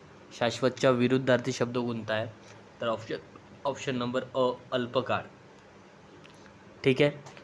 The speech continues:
नेक्स्ट बघा, त्यानंतरचा प्रश्न आहे, वात्रट या शब्दाचा विरुद्धार्थी शब्द सांगा. बघा, वात्रटचा आपल्याला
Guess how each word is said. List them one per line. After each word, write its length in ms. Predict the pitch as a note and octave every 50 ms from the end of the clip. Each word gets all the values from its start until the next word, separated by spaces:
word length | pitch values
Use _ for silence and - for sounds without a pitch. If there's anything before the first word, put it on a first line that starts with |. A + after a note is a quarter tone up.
| - - - - - - - - -
नेक्स्ट 360 | C3 C#3+ D3 D3 D3 - B2+
बघा, 220 | B2 A#2 A2+ A2+ B2 A#2+ - - - - - -
त्यानंतरचा 540 | B2+ B2+ B2+ B2+ B2 A#2+ B2 A#2+ A#2+ B2 B2
प्रश्न 340 | A#2+ A#2+ A2 - - A2+
आहे, 140 | A2 A2 A#2+ - - - - - - - - - - - - - - - - - - - - - - - - - - - - - F#3+ - - - G3+ - - - - - - - - - - - - - - - - - - - - - - - - - - - -
वात्रट 580 | A#2 A2+ A#2 C3 B2+ B2 - - D3+ D3 C#3 B2+ - - - -
या 200 | C3 B2 B2 B2
शब्दाचा 540 | A#2+ - B2 A#2 A#2+ B2 A#2+ A#2+ A#2+ B2+ B2
विरुद्धार्थी 640 | A#2+ A#2 A#2 A#2+ A#2+ B2 B2+ B2+ B2 A#2+ A#2+ - B2+
शब्द 300 | - - A2+ A2 A2+ B2
सांगा. 320 | A#2 - A#2+ G#2+ G#2 F#2+
बघा, 240 | G2 G2+ A2 G#2 F#2+ - - - - -
वात्रटचा 680 | A2 A2 A2+ A2+ A2+ B2 C3 B2+ B2+ - - - C3
आपल्याला 480 | C3 B2+ A2+ - B2 A#2+ A#2+ B2 B2 C3+